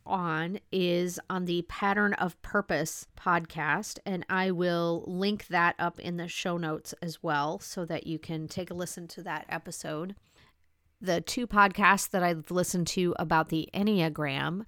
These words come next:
are on the Building the Story Brand po-, podcast with Donald Miller.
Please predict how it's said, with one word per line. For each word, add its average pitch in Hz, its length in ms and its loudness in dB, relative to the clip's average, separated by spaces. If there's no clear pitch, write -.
are 185 220 0
on 170 180 2
the 165 140 2
Building 180 400 0
the 170 80 -2
Story 170 400 0
Brand 151 440 -4
po-, 165 180 -6
podcast 170 640 -2
with 170 200 -4
Donald 180 420 0
Miller. 165 480 -2